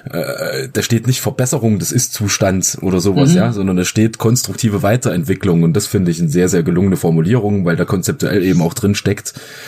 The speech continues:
Speaker 1: dass man nicht irgendwie jetzt mit der Brechstange Dinge aufgeben und, und neu denken muss, sondern, äh, konstruktiv einfach weiterentwickelt.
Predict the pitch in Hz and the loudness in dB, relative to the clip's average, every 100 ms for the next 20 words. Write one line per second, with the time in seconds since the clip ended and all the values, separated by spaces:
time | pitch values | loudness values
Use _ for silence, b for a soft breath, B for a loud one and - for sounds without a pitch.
0 | B B 101 104 92 110 110 107 92 98 | B B -4 0 2 2 0 -2 0 0
1 | 90 101 92 - 107 - 101 98 90 98 | 0 0 0 -2 -4 -2 -2 0 0 0
2 | 90 82 117 - 127 131 120 98 92 85 | 2 2 0 0 0 2 0 0 0 2
3 | 92 90 101 123 120 127 - 117 113 127 | 2 4 2 2 2 0 2 2 4 2
4 | 135 - 101 104 104 107 101 - 92 90 | 0 -2 0 2 4 4 2 0 0 0
5 | 87 - - - 120 127 - 123 - 131 | -2 -6 -10 -6 -2 -2 -2 -4 2 0
6 | 131 - 110 113 113 - 131 113 120 120 | 0 -6 -2 0 -2 -6 -6 -2 0 0
7 | 90 85 98 104 90 - | -2 -2 -2 0 0 -2